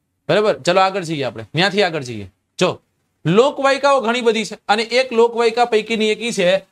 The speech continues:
કે વારંવાર ભાભીના મહેણા સાંભળી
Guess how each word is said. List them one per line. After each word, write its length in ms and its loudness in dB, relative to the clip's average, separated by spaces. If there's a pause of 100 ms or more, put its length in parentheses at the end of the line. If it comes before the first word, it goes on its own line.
(160)
કે 60 0
વારંવાર 580 2
ભાભીના 480 0
મહેણા 340 0
સાંભળી 520 -2